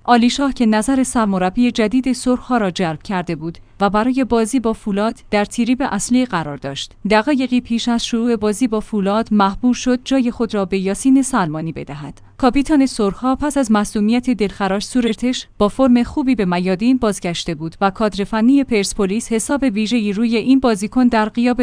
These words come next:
وحید امیری و استون اورونوف باز کرده بود. عالیشاه تیمش را در سفر به ریاض برای بازی با الهلال همراهی کرد، اما با این حال وضعیت او برای حضور در این بازی مشخص نیست. کاپیتان پرسپولیس در یک استوری اینستاگرامی در خصوص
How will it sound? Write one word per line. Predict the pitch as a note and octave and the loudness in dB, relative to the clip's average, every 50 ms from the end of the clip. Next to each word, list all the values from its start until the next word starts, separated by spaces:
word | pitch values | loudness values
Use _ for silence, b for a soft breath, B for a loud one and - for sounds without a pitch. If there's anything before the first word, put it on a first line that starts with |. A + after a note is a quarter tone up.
| A3+ G3 | 0 0
وحید | F#3+ F#3 F#3+ A3 G#3+ A3+ | 0 0 0 -2 -2 -2
امیری | A#3 - - G3+ F#3+ F#3 F3 G3 A3 | -2 -2 0 0 0 0 0 -2 -2
و | G3 G#3 | -2 -2
استون | F#3+ - - F#3+ - - A#3+ A3+ A3 | -2 -2 -4 -6 0 2 2 4 4
اورونوف | G#3 D#3+ F3+ E3 D#3+ E3 F3 G3 G#3+ A3 - - | 2 0 -4 -4 -4 -4 -4 -4 -6 -6 -2 0
باز | A3+ A3 G3+ - | 0 0 0 0
کرده | - A3+ F#3 D#3+ C#3 D3+ C#3 | -4 -4 -4 -4 -6 -8 -12
بود. | G3+ - E3+ - - - _ _ _ _ - | -12 -14 -18 -20 -20 -20 _ _ _ _ 2
عالیشاه | G#3+ A3 A3+ A3+ A3 - C#4 C#4+ C#4 | 4 4 4 4 2 2 2 0 0
تیمش | - - A3+ F#3+ F3+ F3+ - - G#3 | 0 0 0 0 0 0 -2 -2 0
را | F#3+ F#3 | 0 0
در | F3 F#3 F3+ | 2 0 0
سفر | F#3 - - G3+ - - G3+ G3+ G#3+ | 0 -2 -4 -4 -2 0 0 0 0
به | G3+ G#3 F3+ | 0 0 0
ریاض | F3+ G3 G3+ G#3+ G#3 - | 2 2 2 0 2 2
برای | B3 A#3 A#3 B3+ B3 B3+ B3+ | 4 4 4 4 4 2 2
بازی | G3 G#3 G#3 G3 G3 C#4 C#4 | 4 2 2 2 2 2 2
با | B3 A3+ | 2 2
الهلال | F#3 F3+ F#3 F3+ G#3 G3+ F#3+ G3+ G#3+ G#3 | 2 0 0 0 0 0 0 0 0 0
همراهی | G3 G#3+ F3+ D#3 E3 F3 F3+ G#3+ | 0 0 0 0 -2 -2 -4 -4
کرد، | G3 - G#3+ F3+ E3 D#3+ - - | -4 -2 -2 -2 -2 -4 -4 0
اما | - G3 G3 G3+ G#3 | 2 2 4 4 2
با | G3 G3+ | 2 0
این | F#3 F#3 F#3+ F#3+ | 0 2 0 0
حال | F#3 A#3 C4 C4+ B3 G3+ | 2 2 4 4 4 4
وضعیت | G3 F#3+ F3 G#3 G#3+ G#3 G#3 - | 2 2 2 2 0 0 0 -2
او | G3+ - B3+ C4+ | -2 0 0 2
برای | B3 C4+ B3+ B3+ B3+ A3 G#3+ | 4 4 4 4 4 2 0
حضور | G3 - G3+ F3+ B3 C4 C4+ | -2 -2 -2 0 2 2 2
در | - - G#3 | 2 2 4
این | G3 A#3 A#3 | 4 4 4
بازی | G#3 A3 G3 F#3 A3 G#3+ | 4 4 2 2 0 0
مشخص | G3+ F3+ F3+ - F#3 E3 - - F#3+ F3+ - - | 0 0 -2 -2 -4 -4 -4 -4 -4 -2 -2 -2
نیست. | F#3+ D3+ B2+ - - - - - - | -2 -2 -2 -6 -10 -16 -20 -6 2
کاپیتان | - C#4+ C4+ - D4 C#4 E4 E4+ D4+ C#4+ | 4 4 6 6 4 4 4 4 4 4
پرسپولیس | - B3+ A#3 A3 - - A3+ G3 G3 A3 - - | 4 4 2 2 2 0 0 0 0 -2 -2 -2
در | - A3 G#3+ A3 | -2 0 0 0
یک | A#3 A#3 - - | 0 -2 -2 -2
استوری | G3+ G#3+ G#3 - A3+ G#3+ A#3+ C4 | -4 -4 -2 -2 0 2 2 2
اینستاگرامی | C4+ - - A3+ F#3+ - - G#3+ G3 - - G3+ G3+ G#3+ A#3 G#3+ | 2 2 0 0 -2 0 -2 -2 -2 0 0 2 2 2 2 2
در | A3 G3+ G#3 | 2 0 0
خصوص | G3 - B3+ B3 - - - - | -2 -4 -6 -4 -4 -4 -2 -2